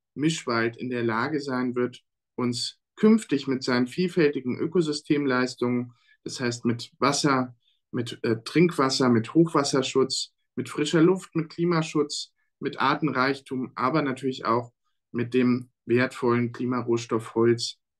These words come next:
zu versorgen. Ähm,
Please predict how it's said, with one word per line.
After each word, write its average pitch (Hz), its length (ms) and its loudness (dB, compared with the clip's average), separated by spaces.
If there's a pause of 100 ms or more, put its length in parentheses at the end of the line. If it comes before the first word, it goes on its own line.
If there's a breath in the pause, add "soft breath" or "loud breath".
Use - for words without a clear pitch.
(140)
zu 123 520 -4 (160)
versorgen. 104 760 -2 (840 soft breath)
Ähm, 139 600 0